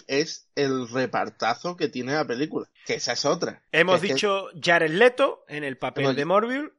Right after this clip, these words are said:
Speaker 1: Sí,
Speaker 2: que,
Speaker 1: tenemos
Speaker 2: que, que, que te iba a decir que, bueno, que antes, eh, lo nombré por, lo que pasa que ya nos <laughs> hemos ido al
Speaker 1: Oh,
Speaker 2: Joker, pero
Speaker 1: sí.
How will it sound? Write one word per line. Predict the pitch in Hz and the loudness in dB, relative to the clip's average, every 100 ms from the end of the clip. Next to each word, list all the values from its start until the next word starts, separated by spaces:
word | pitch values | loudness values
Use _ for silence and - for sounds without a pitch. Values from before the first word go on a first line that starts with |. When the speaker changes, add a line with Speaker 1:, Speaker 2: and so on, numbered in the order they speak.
| _ | _
Speaker 1:
Sí, | - 147 | -4 2
Speaker 2:
que, | 143 156 147 | 4 4 4
Speaker 1:
tenemos | 143 131 - 127 127 - _ | -2 -2 -6 -6 -12 -20 _
Speaker 2:
que, | 175 | -2
que, | 156 | -2
que | 156 | -2
te | 147 | -2
iba | 165 214 | 0 2
a | |
decir | 202 - 196 240 | 0 -2 -4 -2
que, | 254 196 160 | 0 4 4
bueno, | 147 214 185 | 2 -2 0
que | 151 | 0
antes, | 160 175 190 | 0 0 2
eh, | 180 175 165 165 156 165 | 4 2 0 -2 -4 -2
lo | 160 156 | 2 4
nombré | 151 135 135 185 240 | 4 0 2 6 6
por, | - 147 131 123 117 98 - | 4 -4 -4 -4 -6 -12 -14
lo | 123 | -14
que | 131 | -10
pasa | 151 | -4
que | 165 | 0
ya | 151 147 | 2 2
nos | 160 | 2
<laughs> | |
hemos | 190 175 - | -2 -2 -6
ido | 208 175 165 160 - | -6 -2 -2 -2 -2
al | 185 160 | 0 0
Speaker 1:
Oh, | 139 | 0
Speaker 2:
Joker, | 165 143 196 - _ _ | 0 0 -4 -6 _ _
pero | 170 156 | 4 4
Speaker 1:
sí. | 147 | 2